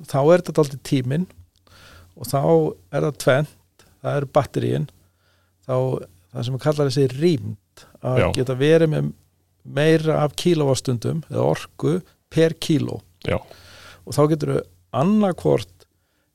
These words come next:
Speaker 1: létt batteríin en verið með sömu orku úr í dag eða verið með kannski tvöfalt meiri orku
Speaker 2: Akkurat.
Speaker 1: í sömu þyngd.
Speaker 2: Akkurat.
Speaker 1: Þetta er númer eitt, númer tvö er sá, þá hleðslu hraðinn.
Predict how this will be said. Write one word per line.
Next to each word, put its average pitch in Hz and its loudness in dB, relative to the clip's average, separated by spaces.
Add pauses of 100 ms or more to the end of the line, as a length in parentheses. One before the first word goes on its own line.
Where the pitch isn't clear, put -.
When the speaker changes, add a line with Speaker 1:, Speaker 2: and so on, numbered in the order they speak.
(100)
Speaker 1:
létt 131 0 (100)
batteríin 127 -4 (680)
en 131 -2
verið 123 -2
með 123 -2
sömu 156 4
orku 131 -4
úr 113 -6
í 110 -8
dag 120 -4 (1080)
eða 143 2 (640)
verið 131 -4
með 123 -8
kannski 131 -6
tvöfalt 151 0
meiri 131 2 (380)
orku 90 0
Speaker 2:
Akkurat. 143 0
Speaker 1:
í 139 -2
sömu 147 0
þyngd. 95 -6 (360)
Speaker 2:
Akkurat. - -6 (200)
Speaker 1:
Þetta - -2
er 165 0
númer 127 0
eitt, 165 0
númer 127 -12
tvö 156 2 (340)
er 147 0
sá, 156 -2 (340)
þá 143 -8
hleðslu 165 0
hraðinn. 196 -2